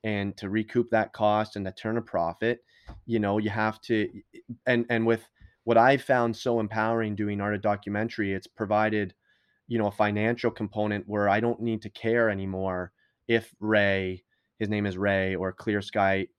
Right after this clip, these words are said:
make any money. And so it's, i-, in that way, I think you can take that risk and, and w-, where you ca-, it's really hard to do that i-, in a marketing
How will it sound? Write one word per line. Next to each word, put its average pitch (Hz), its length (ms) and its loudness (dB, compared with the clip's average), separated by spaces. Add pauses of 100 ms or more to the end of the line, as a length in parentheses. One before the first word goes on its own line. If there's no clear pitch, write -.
make 113 260 -2
any 131 160 2
money. 85 340 -4 (420)
And 104 160 -4
so 110 200 2
it's, - 240 -4
i-, 117 100 -6
in 110 160 0
that 117 240 4
way, 113 200 4
I 104 60 2
think 110 340 -4 (260)
you 110 120 -4
can 110 160 -4
take 131 280 -2
that 104 240 2
risk 101 460 -4
and, 101 200 -8
and 98 400 -6 (420)
w-, 98 180 -14
where 113 160 4
you 107 120 2
ca-, - 220 -12
it's 110 180 -6
really 117 240 4
hard 117 300 2
to 110 80 -2
do 98 200 -4
that 92 300 -2 (180)
i-, 104 140 -10
in 101 160 -8
a - 20 -6
marketing 98 680 -6